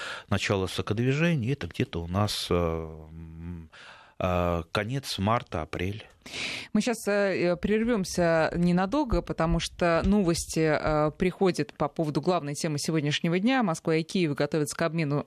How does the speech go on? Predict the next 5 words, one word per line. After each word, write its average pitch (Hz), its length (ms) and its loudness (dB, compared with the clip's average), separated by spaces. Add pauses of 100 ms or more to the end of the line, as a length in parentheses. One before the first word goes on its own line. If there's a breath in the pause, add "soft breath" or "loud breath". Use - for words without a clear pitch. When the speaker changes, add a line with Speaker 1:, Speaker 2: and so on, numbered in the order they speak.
Speaker 2:
задержанными. 175 840 0
И - 20 0
несколько 190 460 0
минут 175 320 0
назад, 180 400 -2